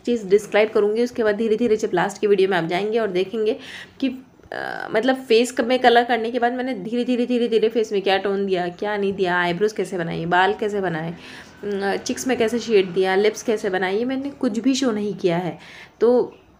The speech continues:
वो देखना आप आगे की वीडियो में। तो इसीलिए कह रही हूँ, अगर कोई, अ,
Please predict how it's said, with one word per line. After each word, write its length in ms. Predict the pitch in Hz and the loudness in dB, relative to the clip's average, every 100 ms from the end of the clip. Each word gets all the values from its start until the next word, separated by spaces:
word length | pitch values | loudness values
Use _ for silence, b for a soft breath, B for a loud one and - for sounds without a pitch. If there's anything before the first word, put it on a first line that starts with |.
| - _ _ _ _ - | -20 _ _ _ _ -14
वो 200 | - 302 | -2 2
देखना 280 | 254 233 214 | 4 2 2
आप 120 | 196 | 2
आगे 180 | 180 180 | 2 0
की 120 | 180 | -2
वीडियो 240 | 196 185 190 | 0 0 0
में। 120 | 208 | -2
तो 80 | 240 | -2
इसीलिए 380 | - - 247 | -4 0 2
कह 140 | 247 220 | 4 2
रही 120 | 214 | 4
हूँ, 100 | 214 | 2
अगर 200 | 196 196 | 0 -2
कोई, 340 | 190 190 180 | -2 0 0
अ, 260 | - - - | -2 -8 -12